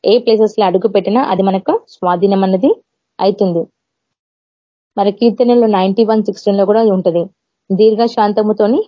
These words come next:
వానిని తృప్తిపరిచి నా రక్షణ అతనికి చూపెదను" కదా.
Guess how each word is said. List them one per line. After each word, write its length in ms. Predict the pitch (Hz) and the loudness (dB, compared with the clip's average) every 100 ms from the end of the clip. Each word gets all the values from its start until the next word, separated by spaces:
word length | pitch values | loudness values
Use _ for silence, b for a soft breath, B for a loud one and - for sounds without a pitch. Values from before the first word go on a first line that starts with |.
| - | -4
వానిని 420 | 185 196 202 330 - _ _ _ - | -2 0 2 0 -4 _ _ _ -4
తృప్తిపరిచి 680 | 208 - 240 233 214 214 254 | -4 -2 -2 0 -2 0 0
నా 220 | 214 202 | 2 2
రక్షణ 500 | 185 180 - 226 277 - | 0 -4 -2 0 0 -2
అతనికి 600 | 185 208 202 208 381 508 _ _ _ - | -2 0 -2 0 -2 -2 _ _ _ -2
చూపెదను" 580 | 214 196 196 185 180 170 _ _ - | 0 2 0 0 -2 -6 _ _ -4
కదా. 240 | 196 208 | -2 -2